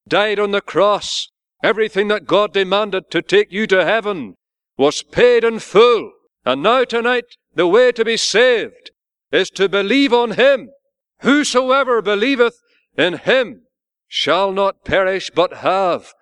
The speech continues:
everlasting life." And heaven will be your home for all eternity. Please don't perish in view of an open way to heaven and a Savior who loves you and gave himself for you. May God lead you tonight to Christ, to trust in him.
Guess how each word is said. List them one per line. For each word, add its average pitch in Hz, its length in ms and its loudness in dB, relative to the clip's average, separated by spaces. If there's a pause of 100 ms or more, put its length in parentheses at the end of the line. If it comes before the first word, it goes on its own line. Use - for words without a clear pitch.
(320)
everlasting 165 760 -2
life." 95 500 -10 (580)
And 95 160 -12
heaven 147 300 -6
will 147 120 -4
be 135 140 -6
your 135 220 -4
home 135 300 -2
for 117 160 -6
all 120 200 -6
eternity. 90 600 -12 (1200)
Please 151 340 -4
don't 160 320 -4
perish 160 520 -4 (360)
in 135 180 -2
view 170 320 0
of 156 60 -4
an 156 160 -2
open 170 300 -4
way 170 240 0
to 160 120 -2
heaven 85 400 -10 (840)
and 92 140 -6
a 101 80 -4
Savior 139 440 -2
who 135 120 -2
loves 131 300 -4
you 80 120 -16
and 80 120 -16
gave 110 180 -4
himself 110 460 -6
for 82 260 -10
you. 73 180 -20 (540)
May 107 160 -6
God 123 340 -2
lead 135 260 -4
you 139 100 -4
tonight 139 440 -6
to 135 120 -6
Christ, - 500 -8
to 139 100 -4
trust - 380 -6
in 156 120 -2
him. 117 280 -4